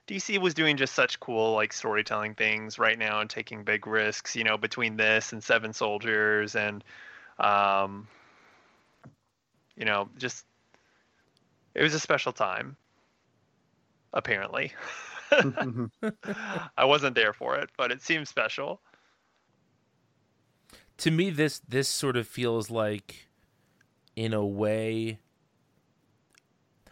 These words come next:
Speaker 3: I guess Final Crisis is maybe the, the real last one. I feel like this feels like the end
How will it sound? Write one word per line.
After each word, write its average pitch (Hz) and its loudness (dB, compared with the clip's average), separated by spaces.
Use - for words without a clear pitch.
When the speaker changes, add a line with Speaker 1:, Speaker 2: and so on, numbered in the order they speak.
Speaker 3:
I 135 2
guess 175 2
Final 135 4
Crisis 127 2
is 117 -4
maybe 110 2
the, 101 -2
the 90 -10
real 110 2
last 117 -4
one. 127 -4
I 113 2
feel 135 -2
like 110 0
this 120 0
feels 110 -2
like 98 -6
the 110 -6
end 117 0